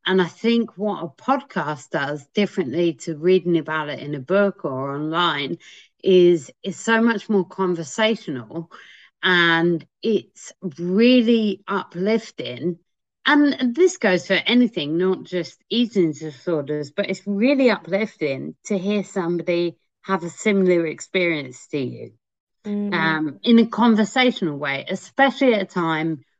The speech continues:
Speaker 1: when you feel lonely and, and alone, um, because it's, it's a voice and it's, it's emotion, and you can, you can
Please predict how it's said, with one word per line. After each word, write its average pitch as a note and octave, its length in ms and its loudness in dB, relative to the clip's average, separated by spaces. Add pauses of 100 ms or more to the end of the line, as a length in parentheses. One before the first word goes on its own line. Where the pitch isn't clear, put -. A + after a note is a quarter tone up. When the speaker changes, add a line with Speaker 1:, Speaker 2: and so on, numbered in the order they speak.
(140)
Speaker 1:
when E3+ 240 0
you D#3+ 100 -2
feel D3+ 520 -6 (140)
lonely C3+ 680 -4 (480)
and, D3+ 420 -4
and D3+ 180 -6
alone, B2+ 520 -6 (240)
um, C3+ 680 -6
because F#3 360 2
it's, - 380 -6
it's G#3 300 -4
a F#3+ 40 -6
voice D#3 600 -2 (340)
and E3+ 200 0
it's, - 340 -4 (100)
it's - 320 -2 (360)
emotion, F#3 680 0
and D3+ 240 -6
you F3 100 2
can, F#3 300 0
you F3+ 220 -6
can E3+ 360 0